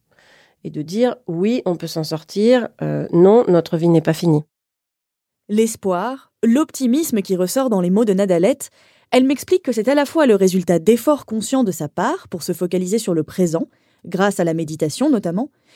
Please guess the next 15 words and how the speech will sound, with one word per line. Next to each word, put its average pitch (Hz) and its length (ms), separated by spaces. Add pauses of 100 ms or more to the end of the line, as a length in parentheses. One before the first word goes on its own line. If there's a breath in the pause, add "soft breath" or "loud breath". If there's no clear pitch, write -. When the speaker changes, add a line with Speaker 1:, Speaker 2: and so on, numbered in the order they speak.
(240 soft breath)
Speaker 2:
mais 247 120
c'est 302 160
aussi 311 200
le 359 120
résultat 254 420
d'autres 254 480
expériences 240 500
douloureuses 240 540
qu'elle 185 140
a 175 80
pu 254 100
traverser 190 400
dans 220 100
sa 175 140
vie. 143 220